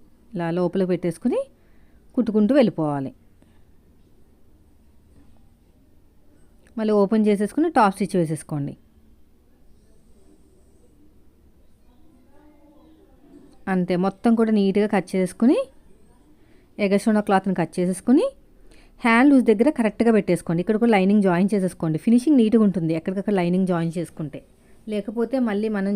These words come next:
జాయిన్ చేసేటప్పుడు షోల్డర్కి, ఆర్మ్ లూజ్కి జాయిన్ చేసేటప్పుడు కదిలిపోతూ ఉంటుందన్నమాట. ఇప్పుడు ఇక్కడ కూడా ఎగస్ట్రా ఉన్న క్లాత్ నీట్‌గా కట్ చేసేయండి. ఇక్కడ కూడా అంతే, ఇలాగా మిడిల్లో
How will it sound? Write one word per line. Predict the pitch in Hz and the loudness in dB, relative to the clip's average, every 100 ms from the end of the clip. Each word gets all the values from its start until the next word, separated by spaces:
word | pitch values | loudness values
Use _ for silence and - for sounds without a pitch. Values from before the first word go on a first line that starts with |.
| 190 | -2
జాయిన్ | 185 190 214 | -2 -2 -4
చేసేటప్పుడు | 208 202 185 214 349 466 - - - - | -6 -6 -6 -2 -2 -4 -12 -20 -20 -10
షోల్డర్కి, | 220 190 190 190 196 190 185 - - - | -4 -2 0 -2 -4 -6 -6 -14 -20 -6
ఆర్మ్ | 185 185 196 | -2 0 2
లూజ్కి | 190 185 196 | 0 -2 -4
జాయిన్ | 185 175 180 | -4 -4 -4
చేసేటప్పుడు | 190 190 175 240 359 427 | -6 -6 -6 -2 -2 -2
కదిలిపోతూ | 226 196 190 190 208 226 | -4 -2 -2 -4 -4 -4
ఉంటుందన్నమాట. | 202 160 151 143 135 - - - - - - _ _ - - - | -4 -6 -8 -10 -14 -18 -20 -20 -20 -20 -20 _ _ -20 -20 -14
ఇప్పుడు | 202 208 | -6 -4
ఇక్కడ | 202 220 | -2 -4
కూడా | 233 302 | -2 -2
ఎగస్ట్రా | 208 196 208 | -2 -4 -6
ఉన్న | 196 | -6
క్లాత్ | 190 185 226 | -6 -6 -4
నీట్‌గా | 208 180 196 185 | -4 -2 -4 -4
కట్ | 170 | -8
చేసేయండి. | 180 165 - 151 160 311 466 - - - - - - - - - - 320 320 339 - - - - - - - - - 202 | -10 -10 -8 -8 -4 -6 -6 -16 -20 -20 -20 -20 -20 -20 -20 -20 -20 -20 -20 -20 -20 -20 -20 -20 -20 -20 -20 -20 -16 -8
ఇక్కడ | 190 | -6
కూడా | 185 220 | -4 -2
అంతే, | 208 156 139 | -2 -4 -8
ఇలాగా | 135 135 - - - - - - - _ - - - - - - - 196 | -8 -10 -16 -20 -20 -20 -20 -20 -20 _ -20 -20 -20 -20 -20 -20 -12 -4
మిడిల్లో | 202 208 226 | -2 -2 -4